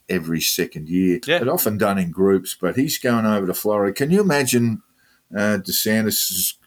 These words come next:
Speaker 1: DeSantis' office <laughs> getting a call? "Hi, I'm Ralph Babbitt. I'm Australia, I'm from Australia, I'm the United Australia Party." They're going,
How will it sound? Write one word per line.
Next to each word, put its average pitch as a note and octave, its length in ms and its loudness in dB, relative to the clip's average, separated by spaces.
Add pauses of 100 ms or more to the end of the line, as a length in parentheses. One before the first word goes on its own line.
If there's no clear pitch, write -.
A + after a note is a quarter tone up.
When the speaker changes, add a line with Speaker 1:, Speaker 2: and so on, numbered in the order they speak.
(220)
Speaker 1:
DeSantis' B2 800 2
office G#2 360 0
<laughs> - 0 -
getting B2+ 400 0
a - 40 -4
call? A2 220 -2
"Hi, F#3 280 4
I'm E3 140 4
Ralph D#3+ 220 4
Babbitt. D#3 240 6
I'm D3 180 2
Australia, C#3 560 0
I'm C#3 280 -2
from C3 220 -2
Australia, C3 420 2
I'm A#2 760 2
the A#2 80 0
United A#2+ 300 0
Australia A2+ 400 0
Party." G#2 280 -2
They're F#2 80 4
going, F2+ 220 0